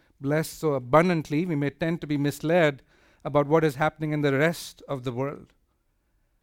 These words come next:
But two point five million within the twenty-first century. All of these events, our Lord tells us at the end of verse eight, are merely the beginning of birth pangs, or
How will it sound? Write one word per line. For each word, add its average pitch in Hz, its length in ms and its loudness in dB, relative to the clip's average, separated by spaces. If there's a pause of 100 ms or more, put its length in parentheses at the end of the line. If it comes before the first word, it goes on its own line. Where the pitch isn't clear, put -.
But - 160 -12
two 220 120 -2
point 190 180 0
five 170 180 6
million 160 600 2 (240)
within 135 540 -2 (420)
the - 80 -20
twenty-first 135 720 -8
century. 120 480 -10 (1400)
All 180 160 2
of 151 100 0
these 156 180 2
events, 151 460 2
our 139 100 0
Lord 143 280 4
tells 156 260 0
us 147 160 -2
at 131 100 -8
the 135 140 -4
end 156 260 -2
of 139 140 -2
verse 139 340 -4
eight, 151 360 -4 (440)
are 135 140 -4
merely 151 480 2
the 131 360 2 (720)
beginning 135 520 -4 (1200)
of 120 180 -10
birth 127 300 -4
pangs, 104 520 -10
or 101 280 -12